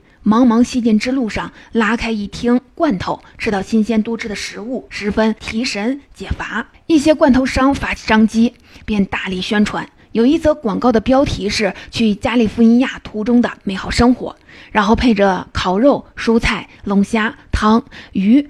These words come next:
等罐头的图片，效果很明显。在通往西部的道路上，随处可见被扔掉的生锈的吸罐。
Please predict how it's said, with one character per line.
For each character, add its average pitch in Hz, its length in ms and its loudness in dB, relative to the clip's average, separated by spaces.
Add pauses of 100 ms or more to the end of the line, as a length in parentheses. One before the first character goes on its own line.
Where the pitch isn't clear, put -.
等 180 240 -4
罐 208 180 -2
头 185 140 -6
的 175 80 -4
图 - 160 -12
片， - 260 2 (220)
效 311 240 2
果 262 160 0
很 208 180 0
明 202 220 6
显。 220 260 -6 (220)
在 214 240 -2
通 311 280 2
往 202 160 0
西 277 220 0
部 269 140 0
的 220 80 0
道 208 160 -2
路 185 120 -6
上， 175 240 -8 (160)
随 233 240 4
处 247 160 2
可 202 200 -2
见 202 180 -4
被 190 160 -6
扔 233 260 4
掉 214 200 -2
的 - 120 -6 (160)
生 220 260 0
锈 220 140 -4
的 175 120 -8
吸 220 240 -4
罐。 262 200 -2